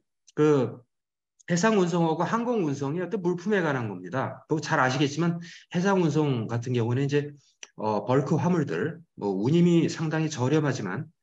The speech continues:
대량으로 운송할 수 있고 원거리 운송할 수 있는 화물에 특화되어 있습니다. 그래서, 어, 해상은 뭐 이러이러한 물품들이 운송되고 있고요.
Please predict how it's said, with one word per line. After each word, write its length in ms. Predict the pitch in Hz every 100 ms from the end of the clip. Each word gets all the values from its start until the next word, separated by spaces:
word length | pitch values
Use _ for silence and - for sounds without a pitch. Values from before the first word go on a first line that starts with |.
| _
대량으로 460 | - 131 160 170 143
운송할 420 | 120 123 113 98
수 120 | -
있고 300 | 85 - -
원거리 380 | 123 160 180 170
운송할 440 | 135 127 127 113
수 140 | 113 110
있는 160 | 101
화물에 360 | 101 151 135 110
특화되어 340 | - 180 139
있습니다. 340 | 101 - 87 107
그래서, 300 | 101 127 120 _ - - - _ _
어, 220 | 107 104
해상은 400 | 110 156 175 185
뭐 100 | 190
이러이러한 460 | 143 147 147 147 135
물품들이 420 | 123 123 117 113
운송되고 500 | 104 107 104 98 92
있고요. 320 | 87 92 90